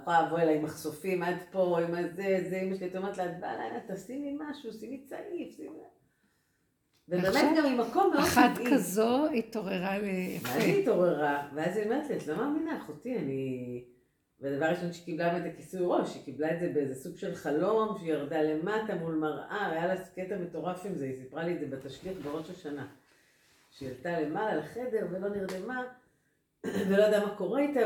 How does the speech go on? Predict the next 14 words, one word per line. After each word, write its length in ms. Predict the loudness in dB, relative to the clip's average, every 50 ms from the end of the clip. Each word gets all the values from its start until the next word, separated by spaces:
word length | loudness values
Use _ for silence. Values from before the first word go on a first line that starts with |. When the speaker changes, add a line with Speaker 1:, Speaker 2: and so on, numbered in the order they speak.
| 2 2
Speaker 1:
ולא 220 | 0 0 0 0 -2
מתאים 220 | -2 -2 -2 0
לה, 40 | 2 2
היא 60 | 2
מאוד 220 | 2 0 0 0 0
נרדמת 440 | 0 0 2 2 0 0 0 -2
תמיד, 300 | -2 -2 0 0 -2 0
בעשר 420 | 0 0 0 0 -2 -2 -4 -4 -4
ב-, 80 | -4 -6 -8 -6 2 4
ב-, 180 | 4 4 6 4
בלילה 280 | 4 4 4 4 4
היא 120 | 4 2 0
ישנה 400 | -2 -2 -2 -2 -2 -2 -2 -2
קבוע, 640 | -4 -4 -4 -2 0 2 4 6 6 6 6 4